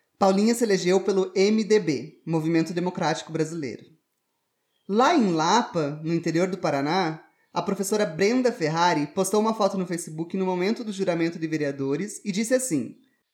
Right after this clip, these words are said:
"A meta agora é trabalhar pela população, pela democracia, pela justiça social e com fé em Deus. E assim cumprir o compromisso fu-, e assim cumprir o compromisso firmado com cada município. Deus abençoe nosso mandato.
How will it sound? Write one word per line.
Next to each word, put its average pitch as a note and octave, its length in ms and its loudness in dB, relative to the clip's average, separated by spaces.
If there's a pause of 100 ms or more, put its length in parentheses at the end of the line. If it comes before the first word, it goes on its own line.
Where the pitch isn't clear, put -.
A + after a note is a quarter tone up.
"A F3 120 -2
meta E3+ 300 -2
agora F#3+ 340 0
é G#3+ 40 -6
trabalhar F3 360 -2
pela G#3 220 -4
população, B3+ 720 -6 (180)
pela D#3+ 180 -4
democracia, D#3+ 800 -8
pela E3+ 200 -6
justiça A3 400 -8
social F3+ 640 -4 (180)
e G3 120 -12
com F#3+ 180 -4
fé F3+ 180 -2
em F#3+ 140 -4
Deus. - 460 -10 (420)
E F3 100 -4
assim A3 320 -6
cumprir A3+ 320 -8
o F#3 60 -10
compromisso G#3+ 680 -8
fu-, G#3+ 160 -16 (380)
e F#3 120 0
assim A#3 240 -4
cumprir A3 340 -6
o F#3+ 60 -8
compromisso G#3 640 -6
firmado F#3 400 -4
com F#3+ 120 -10
cada G3+ 320 -4
município. A3 680 -12 (840)
Deus G#3+ 260 0
abençoe G3+ 500 -4
nosso F3+ 280 -6
mandato. F3+ 600 -4